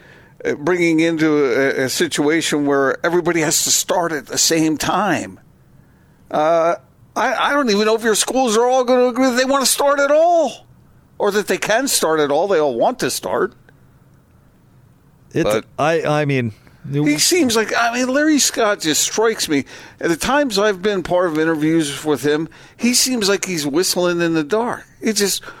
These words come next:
Speaker 1: walking through, you know, uh, what problem?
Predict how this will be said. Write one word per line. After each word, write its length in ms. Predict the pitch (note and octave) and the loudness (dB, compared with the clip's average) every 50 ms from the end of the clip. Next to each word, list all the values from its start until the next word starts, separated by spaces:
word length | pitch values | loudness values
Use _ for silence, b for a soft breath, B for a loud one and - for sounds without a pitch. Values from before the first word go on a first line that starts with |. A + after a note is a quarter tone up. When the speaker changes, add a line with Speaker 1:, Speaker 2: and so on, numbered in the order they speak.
| B B B - | B B B -6
Speaker 1:
walking 480 | - C#3 D3+ F3+ A3 G#3+ - A#3 A3+ G3+ | -2 0 2 2 2 2 0 0 0 0
through, 600 | - - G3 G3+ G#3+ A3+ A#3 A#3+ A#3+ A#3 A#3 A3+ | 0 0 2 2 2 2 0 -2 -4 -6 -4 -2
you 80 | A3+ | 0
know, 400 | A3 A3 G#3 G#3+ A#3 A3 G#3+ G3+ | 2 2 2 2 2 2 2 2
uh, 140 | G#3+ G#3 G3 G3+ B B B B B | 2 0 0 -2 B B B B B
what 240 | - C#4+ D4+ D4 - | -2 0 0 -2 -4
problem? 540 | - G3 D3+ C#3+ C3 G#2+ G2 - E2 D#2+ | -4 -2 0 0 0 -2 -4 -6 -10 -10